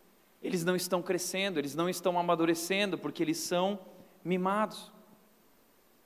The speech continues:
Uma criança mimada será um adulto infeliz. Quem disse isso foi Leandro Carnal.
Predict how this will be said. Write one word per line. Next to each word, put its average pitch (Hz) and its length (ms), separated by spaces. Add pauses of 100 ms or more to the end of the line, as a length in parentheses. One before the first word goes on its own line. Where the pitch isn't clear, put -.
(640)
Uma 190 160
criança 202 540
mimada 175 600 (480)
será 170 340
um 180 120
adulto 170 580 (320)
infeliz. 143 720 (1300)
Quem 147 160
disse 165 260
isso 165 220
foi 170 160
Leandro 165 300
Carnal. 131 400